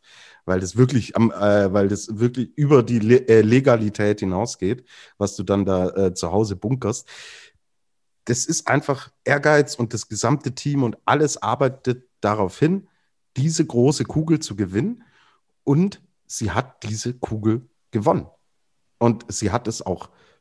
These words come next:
wirklich verdient gewonnen, weil wenn wir uns anschauen, was sie für eine Bilanz dann auch hinlegt, A, sie ist alles gefahren. Ja, hey, es ist ein Gesamtweltcup.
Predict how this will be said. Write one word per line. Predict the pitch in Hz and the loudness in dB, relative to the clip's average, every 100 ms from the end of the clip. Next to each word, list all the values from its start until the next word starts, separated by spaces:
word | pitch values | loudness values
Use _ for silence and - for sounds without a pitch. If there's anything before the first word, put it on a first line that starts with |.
| _ _ | _ _
wirklich | 101 135 147 139 131 - | 2 2 4 0 0 -18
verdient | - - - 147 165 | -10 -10 -2 -2 -2
gewonnen, | - 127 131 131 127 - _ - | -4 -2 0 0 -4 -12 _ -2
weil | 101 95 | 0 4
wenn | 123 | 6
wir | 151 143 | 6 6
uns | 120 | 4
anschauen, | - 131 127 127 127 123 - _ _ _ _ - | -2 -4 -2 -2 0 -2 -8 _ _ _ _ -10
was | 95 - | -6 -6
sie | - 117 117 | -2 -2 -2
für | - - | -6 -2
eine | 123 110 | 0 2
Bilanz | 107 98 113 131 | 0 2 0 -2
dann | - 110 | -4 -4
auch | 90 - | -4 -4
hinlegt, | 147 147 147 139 - - - - | -4 -2 -4 -6 -20 -20 -20 -12
A, | 90 98 156 | -4 -2 0
sie | 135 | 0
ist | 117 - | -2 0
alles | 107 117 127 - | 0 2 0 -4
gefahren. | - 92 92 190 214 _ _ _ _ _ _ _ _ | -8 -6 -6 -6 -8 _ _ _ _ _ _ _ _
Ja, | 95 110 | -4 -2
hey, | 117 165 - _ _ _ | 0 -2 -4 _ _ _
es | 120 - | -4 -2
ist | 165 | -2
ein | 165 127 | -2 0
Gesamtweltcup. | 127 143 160 160 - 95 - - - | 0 0 -2 -4 -4 -4 -6 -16 -16